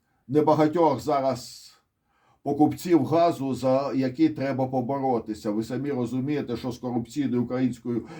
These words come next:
відновити стежки Юлії Тимошенко і зараз впарить нам побольше російського газу, навіть ціною того, що українську мережу треба трохи понищити, я скажу, це стратегічно. Це єдина стратегія для Росії,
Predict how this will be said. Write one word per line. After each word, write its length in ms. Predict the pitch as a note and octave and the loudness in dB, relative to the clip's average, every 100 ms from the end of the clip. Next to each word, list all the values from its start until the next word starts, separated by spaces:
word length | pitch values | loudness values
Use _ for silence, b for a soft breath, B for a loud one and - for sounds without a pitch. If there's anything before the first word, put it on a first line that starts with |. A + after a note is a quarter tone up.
| C3 | 2
відновити 640 | C#3+ D3+ D#3 D#3 D#3 D3 C3+ | 4 6 6 6 6 4 -2
стежки 460 | - C#3+ - - | -6 -8 -6 0
Юлії 380 | C#3 C3 C#3 C3 | 2 2 0 -2
Тимошенко 640 | C3 B2 B2+ D#3 C#3+ A2+ A#2+ | -4 -4 -2 -2 -2 -2 -4
і 40 | |
зараз 320 | C3 C3+ A#2+ | -2 -2 -2
впарить 460 | - C#3+ B2+ B2 B2 | -4 -2 0 -2 -2
нам 180 | C3 B2+ | -4 -2
побольше 520 | A#2+ A#2+ B2+ A2+ A2+ | -2 -2 -2 -4 -4
російського 680 | A#2+ B2 C3+ - A#2+ A#2+ A#2+ | -4 -4 -6 -6 -4 -2 -2
газу, 420 | C3+ C#3+ A2+ G#2+ E2+ _ _ _ _ _ - | 0 -2 -2 -6 -8 _ _ _ _ _ -2
навіть 340 | C3+ C#3 B2+ | 2 4 2
ціною 420 | - B2+ C#3 C3 | 0 -2 2 0
того, 260 | C3 B2+ C3+ | 0 0 0
що 200 | B2+ A#2+ | 0 -2
українську 840 | A#2 C3 B2+ A#2 - B2 A#2 G#2+ | -2 -2 -2 -2 -4 -2 0 0
мережу 440 | A#2 B2+ B2+ A2+ A2+ | 0 0 0 -2 -4
треба 320 | A2 A#2 A2 | -4 -2 -2
трохи 320 | A#2+ - A#2+ | -4 -4 -4
понищити, 920 | - A#2+ C3 D#3 D3+ - A#2 G#2 F2+ - b b | -4 -2 0 0 -2 -8 -10 -10 -14 -16 b b
я 120 | C3+ | -6
скажу, 280 | B2+ C#3 C#3+ | -4 -2 0
це 220 | - D3+ | 2 2
стратегічно. 880 | D3+ B2+ C#3+ D3+ C3+ A#2+ G#2+ - A#2 | 2 0 -4 -2 -2 -2 -4 -6 -8
Це 200 | B2+ F3 | 0 2
єдина 440 | D3+ D3+ D#3+ C3+ B2+ | 4 6 4 4 -2
стратегія 640 | - B2+ - F3+ D3+ A#2+ | -4 -8 -6 -4 -2 -4
для 220 | G2 B2 | -4 -6
Росії, 600 | A#2 B2+ - D3 C3+ G#2+ | -4 -6 -6 -4 -4 -4